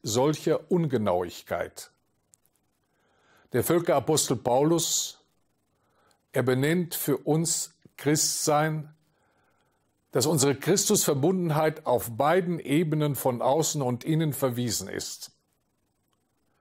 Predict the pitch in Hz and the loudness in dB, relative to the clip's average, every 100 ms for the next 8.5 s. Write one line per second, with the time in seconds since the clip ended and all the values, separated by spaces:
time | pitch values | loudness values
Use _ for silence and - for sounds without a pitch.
0 | _ _ _ _ _ - 120 120 117 127 | _ _ _ _ _ -4 0 0 0 2
1 | 180 175 - - - - _ - 131 131 | 2 -2 -10 -10 -10 -14 _ -4 -2 0
2 | 120 113 117 156 147 113 123 98 113 143 | 0 2 2 2 -2 -4 -2 0 2 2
3 | 165 - _ _ _ _ _ _ _ _ | -2 -10 _ _ _ _ _ _ _ _
4 | _ _ _ _ _ _ _ _ _ - | _ _ _ _ _ _ _ _ _ -8
5 | 117 147 156 135 139 135 127 - 135 127 | -2 0 0 2 2 2 -2 0 2 2
6 | 123 120 147 196 190 - 135 - 139 175 | 0 0 2 0 0 -4 -4 0 0 0
7 | 175 - 123 139 165 160 131 131 - 117 | -2 -4 0 2 2 2 0 0 -2 0
8 | 87 104 135 156 | 0 0 0 -2